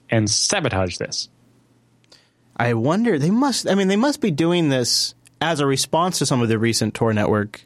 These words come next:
Speaker 2: aggressive
Speaker 1: Right.
Speaker 2: tactics by law enforcement. So they must be accounting for that.
Speaker 1: Well, I imagine the point of using distributed R N G is more that not trusting,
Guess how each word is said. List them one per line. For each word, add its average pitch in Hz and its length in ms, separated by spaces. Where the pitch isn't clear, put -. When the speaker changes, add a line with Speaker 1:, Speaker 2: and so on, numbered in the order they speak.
Speaker 2:
aggressive 110 680
Speaker 1:
Right. 110 100
Speaker 2:
tactics 107 360
by 107 80
law 104 160
enforcement. 104 360
So 113 120
they 170 100
must 226 260
be - 120
accounting 143 380
for - 100
that. 50 180
Speaker 1:
Well, 175 200
I 156 160
imagine 165 340
the 143 80
point 180 240
of 139 80
using 131 320
distributed 147 360
R 127 140
N 113 80
G 117 140
is 107 120
more 120 280
that 113 200
not 123 220
trusting, 110 560